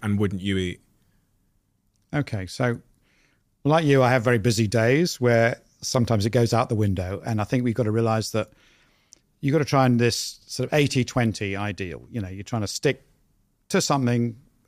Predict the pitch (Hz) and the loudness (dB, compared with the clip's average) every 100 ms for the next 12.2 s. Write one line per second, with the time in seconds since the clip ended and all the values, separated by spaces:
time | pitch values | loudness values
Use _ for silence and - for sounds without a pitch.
0 | _ 156 131 117 123 104 101 120 117 113 | _ -2 -2 -4 -2 -2 -2 0 2 0
1 | - _ - 127 123 110 - 165 147 - | -2 _ 0 2 2 0 -4 -2 -2 -2
2 | - 113 - _ _ _ _ _ _ - | -2 -2 -4 _ _ _ _ _ _ 0
3 | 143 113 110 - 107 - 113 110 113 113 | 2 2 0 -2 -6 -2 -2 -2 -2 -2
4 | 107 110 107 98 95 87 - _ _ _ | -2 -2 -2 -4 -6 -8 -14 _ _ _
5 | _ _ 120 110 - - - 123 214 123 | _ _ 0 0 -2 -6 -4 2 4 6
6 | 113 - _ 120 123 110 127 117 113 - | 4 0 _ -2 0 0 2 2 0 -4
7 | 117 - - 123 117 101 107 98 98 113 | -6 -6 -4 0 0 0 -4 -4 -4 -4
8 | 104 - 65 - - - _ _ _ _ | -4 -10 -18 -20 -20 -20 _ _ _ _
9 | _ 110 131 - - 127 180 139 131 104 | _ -2 -2 -2 -6 -2 0 4 2 2
10 | - 139 - - 110 98 120 104 113 117 | 0 0 0 -4 -4 -2 -2 0 2 0
11 | - 107 123 127 123 117 - 107 135 127 | -2 0 0 2 0 -2 -2 0 2 2
12 | 110 | -2